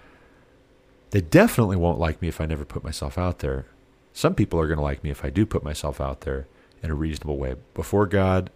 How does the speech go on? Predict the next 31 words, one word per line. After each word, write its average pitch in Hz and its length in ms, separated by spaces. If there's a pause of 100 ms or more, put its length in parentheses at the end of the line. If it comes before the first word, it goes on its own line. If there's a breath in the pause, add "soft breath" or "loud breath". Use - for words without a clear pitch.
(140)
and 90 180
man, 82 380 (360 soft breath)
providing 90 380
things 85 240
all 82 320 (500)
honest, 82 600
all 82 160
things 82 260
honest. 82 420 (1300 soft breath)
Some 117 200
people 117 240
are 98 40
gonna 92 160
like 85 280
me. 90 160 (520)
Cool. 71 380 (540)
Some 104 180
people 95 220
aren't 90 180
gonna 78 140
like 67 200
me. - 180 (760)
Okay. 90 440 (920)
So - 240
what? 92 220 (1200 soft breath)
What 98 140
do 104 100
I 101 80
need 95 160
to 87 60
do?" 80 220